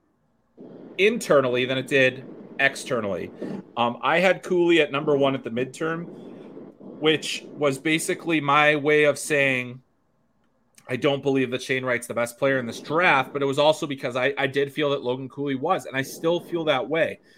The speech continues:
Now, I have a feeling that the first pick in this draft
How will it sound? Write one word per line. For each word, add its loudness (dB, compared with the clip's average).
Now, 4
I 4
have 6
a 4
feeling -2
that 0
the -2
first -2
pick -2
in -8
this -8
draft 0